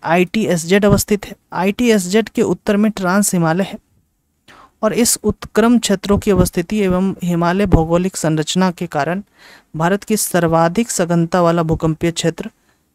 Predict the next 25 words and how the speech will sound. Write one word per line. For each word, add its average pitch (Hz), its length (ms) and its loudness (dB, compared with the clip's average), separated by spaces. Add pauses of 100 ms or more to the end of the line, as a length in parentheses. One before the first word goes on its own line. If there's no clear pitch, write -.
(140)
यही 170 300 0
बन 175 200 2
गया 156 180 0
होता 147 260 -4
है 170 180 -4 (460)
और 170 120 0
इस 196 120 0
क्षेत्र 175 280 -2
में 196 180 0 (380)
प्लेटों 175 380 2
के 202 180 0
संचालन 165 600 0
के 185 120 -2
कारण 165 300 -2
यहाँ 170 260 -2
भूकंप 185 500 2
जो 170 180 2
है, 160 140 -2
वो - 260 -14
अक्सर 190 420 0
आपको 131 260 -2
देखने 156 280 -4
को 156 100 -2
मिलता 147 320 -2
है। 170 120 -8